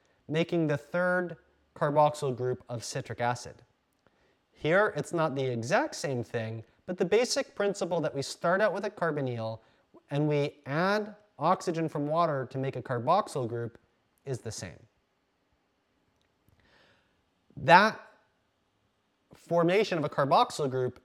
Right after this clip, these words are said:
is what allows us to decarboxylate the molecule and remove a carbon, and that is similar to the patterns that we've seen throughout energy metabolism,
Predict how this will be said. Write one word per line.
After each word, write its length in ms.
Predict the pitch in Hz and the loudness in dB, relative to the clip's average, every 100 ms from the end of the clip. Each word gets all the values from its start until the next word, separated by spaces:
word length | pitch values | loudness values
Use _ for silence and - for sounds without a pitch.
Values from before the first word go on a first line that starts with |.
| _ - | _ -6
is 220 | 139 131 | -4 -2
what 240 | 131 151 | 2 4
allows 720 | 147 135 135 135 233 262 180 | 4 2 0 -2 0 -2 0
us 440 | 127 113 110 - - _ - | -2 -2 -6 -12 -16 _ -6
to 100 | 135 | -6
decarboxylate 1400 | 113 185 247 254 - 175 165 185 196 - 135 123 117 113 _ _ _ _ - | -4 -2 -2 -2 -2 0 4 4 2 -6 -4 -4 -4 -8 _ _ _ _ -4
the 60 | |
molecule 840 | 131 160 226 185 - 113 107 107 - _ _ _ _ _ _ _ _ _ _ _ _ | 0 2 2 -2 -4 -4 -4 -8 -14 _ _ _ _ _ _ _ _ _ _ _ _
and 220 | 143 143 139 | -2 0 2
remove 540 | 135 147 202 214 190 | 0 0 2 2 0
a 100 | 127 | -6
carbon, 600 | - 226 226 127 107 107 - - | -6 -4 -2 -4 -6 -10 -14 -12
and 280 | 127 127 160 | -6 -6 -4
that 400 | 262 208 139 - | 0 2 0 -2
is 160 | 143 139 | -4 -4
similar 500 | - 165 160 160 151 | -2 -2 0 0 0
to 60 | 147 | -2
the 80 | |
patterns 460 | 143 156 147 143 139 | -4 0 2 0 -4
that 100 | 131 | -4
we've 180 | 135 131 | -4 -6
seen 300 | - 170 160 | -4 -2 -2
throughout 320 | 143 147 160 | 0 2 2
energy 300 | 156 135 127 | 2 -2 -4
metabolism, 760 | 113 - 110 107 110 101 110 | -8 -8 -8 -6 -8 -10 -12